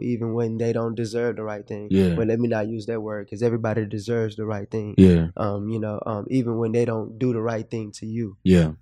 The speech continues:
Speaker 1: Yeah.
Speaker 2: That's big.
Speaker 1: You know, so yeah, tha-, that's what I've been working
Speaker 2: Yeah.
Speaker 1: on, most definitely. That's a big thing.
Speaker 2: So you say Spit Kodak. Where do you get the name Kodak from?
Speaker 1: I get the name Kodak. Um, so it's a funny thing. Um, when I started doing poetry, bro,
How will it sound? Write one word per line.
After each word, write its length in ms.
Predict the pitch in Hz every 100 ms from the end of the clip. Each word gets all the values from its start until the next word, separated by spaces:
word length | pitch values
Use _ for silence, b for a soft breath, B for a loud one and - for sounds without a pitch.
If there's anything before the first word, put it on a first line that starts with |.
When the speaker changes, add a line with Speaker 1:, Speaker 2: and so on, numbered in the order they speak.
| _
Speaker 1:
Yeah. 200 | - 104 - _
Speaker 2:
That's 140 | 87 82
big. 380 | 90 85 78 82
Speaker 1:
You 80 |
know, 160 | 90 87
so 320 | - - 50
yeah, 240 | 110 113 104 -
tha-, 200 | 117 104
that's 240 | 135 147
what 100 | 123
I've 180 | 120 110
been 120 | 113 107
working 280 | 107 - 92
Speaker 2:
Yeah. 140 | 85
Speaker 1:
on, 140 | 82 -
most 260 | - 104
definitely. 540 | - 117 113 - - -
That's 200 | 123 117
a 40 |
big 240 | 113 113 -
thing. 240 | - - -
Speaker 2:
So 160 | 113
you 140 | 104 104
say 260 | - 110
Spit 580 | 95 - - 135 123 -
Kodak. 500 | - 123 110 95 90
Where 120 | 101
do 60 | 131
you 80 | 139
get 120 | 123
the 80 | 110
name 240 | 110 104
Kodak 340 | - 110 85
from? 280 | - 78 80 _ _
Speaker 1:
I 100 | 117
get 160 | 123 143
the 80 |
name 240 | 131 131 120
Kodak. 460 | - 127 113 110 110
Um, 360 | 117 110 104
so 420 | - 139 113 107 - _ _ -
it's 260 | 127 113
a 20 |
funny 320 | 117 147 139 131
thing. 460 | 131 117 101 - - _ _ _ -
Um, 600 | 117 110 101 101 - - -
when 160 | 117
I 120 | 117 131
started 420 | - 139 135 123
doing 260 | 131 123 113
poetry, 520 | - 123 110 - 110
bro, 440 | 110 - - 90